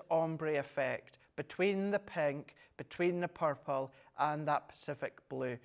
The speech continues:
You've created that yourself at home, and a really simple card that's made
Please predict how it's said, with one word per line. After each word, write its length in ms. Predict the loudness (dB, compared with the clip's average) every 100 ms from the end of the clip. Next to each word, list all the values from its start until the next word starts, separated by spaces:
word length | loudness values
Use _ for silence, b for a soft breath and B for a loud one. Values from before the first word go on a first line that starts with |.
| b -2
You've 320 | 0 0 -4
created 400 | -2 -2 -2 0
that 200 | 0 0
yourself 540 | -4 -2 0 2 0 -2
at 140 | 0 0
home, 520 | -4 0 2 0 -4 B B -2
and 160 | 2 4
a 80 | 4
really 520 | 2 4 4 4 0
simple 460 | 0 0 2 0
card 520 | 0 2 4 4 2 0 B B B
that's 240 | 0 0 0
made 480 | 2 4 4 2